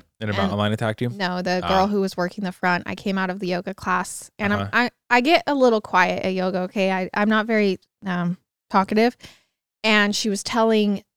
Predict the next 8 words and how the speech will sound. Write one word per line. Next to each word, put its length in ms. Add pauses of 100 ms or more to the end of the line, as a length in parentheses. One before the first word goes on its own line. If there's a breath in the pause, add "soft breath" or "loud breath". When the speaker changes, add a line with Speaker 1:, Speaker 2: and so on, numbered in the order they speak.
Speaker 2:
my 100
yoga 280
instructor, 680 (220)
she 120
was 320
talking 360
about, 380
like, 180